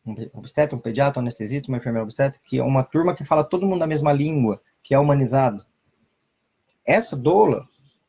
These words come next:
ela vai ter muito pouco trabalho em relação a, a conceitos obstétricos, em relação a precisar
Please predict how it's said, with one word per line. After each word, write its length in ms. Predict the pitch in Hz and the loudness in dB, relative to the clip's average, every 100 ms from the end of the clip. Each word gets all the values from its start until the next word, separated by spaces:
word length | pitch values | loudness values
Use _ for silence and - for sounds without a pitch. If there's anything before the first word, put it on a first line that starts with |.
| _ _ | _ _
ela 300 | 143 165 180 _ - | 0 2 0 _ -10
vai 120 | 156 | -8
ter 120 | 151 | -4
muito 400 | 190 175 214 - | -4 -2 -4 -4
pouco 340 | - 170 - 147 | -4 -4 -4 -6
trabalho 640 | 143 131 123 127 131 143 _ _ - _ _ _ _ _ - - | -4 0 0 0 -4 -8 _ _ -20 _ _ _ _ _ -18 -14
em 60 | - | -4
relação 460 | 127 131 127 139 127 | -2 -2 -4 -4 -4
a, 100 | 123 | -6
a 120 | 127 | -8
conceitos 520 | 120 127 127 127 117 120 | -6 -8 -6 -8 -6 -8
obstétricos, 680 | 113 - 120 139 - 143 | -8 -4 0 0 -4 -8
em 80 | 139 | -4
relação 540 | 127 123 120 - 131 123 | -4 -4 -6 -6 -4 -2
a 140 | 120 | -2
precisar 480 | - 123 127 117 | -4 -10 -4 -2